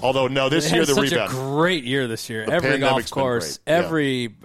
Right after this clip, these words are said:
Speaker 2: every peop-, every person I still know working in the golf industry just had a killer,
Speaker 1: They did.
Speaker 2: killer
Speaker 1: So
Speaker 2: year.
Speaker 1: more importantly, the reason that I got the stupid fucking plaques is I started to get existential about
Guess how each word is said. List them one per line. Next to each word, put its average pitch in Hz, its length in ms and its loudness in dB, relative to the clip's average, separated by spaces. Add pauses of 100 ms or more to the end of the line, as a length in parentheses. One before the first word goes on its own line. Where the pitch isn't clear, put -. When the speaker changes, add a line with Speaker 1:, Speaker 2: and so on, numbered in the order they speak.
(120)
Speaker 2:
every 147 280 -2
peop-, - 380 -12
every 156 200 0
person 131 320 -6
I 120 80 -4
still 120 200 -8
know 117 300 -4
working 117 420 -10
in 113 60 -10
the 110 80 -6
golf 113 240 0
industry 104 420 -10 (100)
just - 200 -12
had 117 180 -6
a 95 160 -16 (320)
killer, 113 600 -4
Speaker 1:
They 107 140 0
did. 101 320 -6
Speaker 2:
killer 120 440 -4
Speaker 1:
So 143 200 2
Speaker 2:
year. 139 80 -2
Speaker 1:
more 170 240 4
importantly, 107 680 0
the 90 100 -10
reason 110 380 -6
that 95 80 -4
I 95 60 -2
got 98 340 -4
the - 80 -16
stupid - 420 -14
fucking - 360 -12
plaques 82 420 -10
is 73 100 -16
I 82 60 -12
started 117 340 -4
to 101 80 -10
get 90 160 -10
existential 95 840 -8
about 80 360 -10